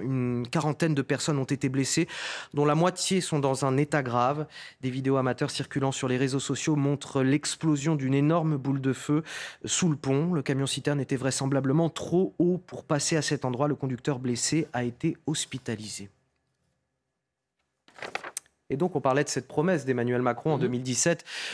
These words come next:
Speaker 1: de régler, euh, ce problème des personnes sans abri en France et de trouver un, un logement à, à tout le monde. En tout cas, c'est ce qu'on avait compris de cette, euh, promesse. Là, soudainement, en deux mille dix-neuf, deux ans plus tard, retournement de veste,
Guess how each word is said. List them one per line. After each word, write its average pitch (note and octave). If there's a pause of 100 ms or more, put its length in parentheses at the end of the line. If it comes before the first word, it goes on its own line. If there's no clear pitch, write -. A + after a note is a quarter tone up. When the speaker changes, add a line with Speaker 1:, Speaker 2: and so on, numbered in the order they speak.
(160)
Speaker 1:
de D3+
régler, F3
euh, D3+
ce D#3+
problème E3+
des C#3+
personnes F#3
sans D3+
abri C#3+
en B2+
France F3
et B2
de B2
trouver C3+
un, B2
un C#3
logement C3+
à, C3
à C3+
tout C#3+
le C#3+
monde. G3 (460)
En -
tout -
cas, G3
c'est E3
ce -
qu'on E3+
avait C#3
compris D3+
de B2
cette, B2
euh, A#2
promesse. A2+
Là, F3+
soudainement, E3+
en -
deux D#3
mille G3
dix-neuf, D3+
deux D3+
ans C#3
plus B2
tard, F#3
retournement D3
de A#2+
veste, F#3+